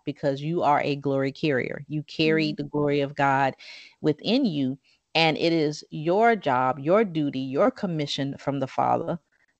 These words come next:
Speaker 1: to spread that glory. And that's our official hashtag, is spreading the glory. So you can
Speaker 2: Oh.
Speaker 1: go on Facebook and you can search Glory Carriers Women's Network, and you can check us out and join us. We would love to have you.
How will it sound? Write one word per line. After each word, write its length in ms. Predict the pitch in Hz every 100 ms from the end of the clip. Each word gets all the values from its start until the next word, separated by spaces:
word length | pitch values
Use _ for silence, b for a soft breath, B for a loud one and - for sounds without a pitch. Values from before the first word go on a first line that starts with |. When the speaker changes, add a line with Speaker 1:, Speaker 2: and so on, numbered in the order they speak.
| -
Speaker 1:
to 120 | 156
spread 560 | - - 151 156 147
that 220 | 139 131 -
glory. 560 | 127 113 76 110 151
And 180 | - 135
that's 280 | 143 165 -
our 300 | - 135 143 135
official 460 | - - 156 147
hashtag, 640 | 165 139 147 - 147 135 135
is 140 | 139
spreading 560 | - - 139 131 131 131
the 60 |
glory. 540 | 135 127 117 123 - - _ B B B -
So 80 | 214
you 80 |
can 100 | 240
Speaker 2:
Oh. 20 | 208
Speaker 1:
go 120 | 170
on 200 | 151 151 _ _ _ 180
Facebook 140 | 175 - _
and 100 | 156 156
you 60 |
can 140 | 151 151
search 420 | - 147 - -
Glory 240 | 151 151 156
Carriers 360 | 156 143 139
Women's 300 | 139 143 139
Network, 440 | 139 135 139 151 208
and 80 | 131
you 40 |
can 120 | -
check 200 | - 147
us 120 | 143
out 260 | - 202 -
and 160 | 156 147
join 240 | 139 151
us. 240 | 247 359
We 100 | 160
would 120 | 143 139
love 180 | 143 143
to 80 |
have 300 | 147 165 175
you. 260 | 175 175 202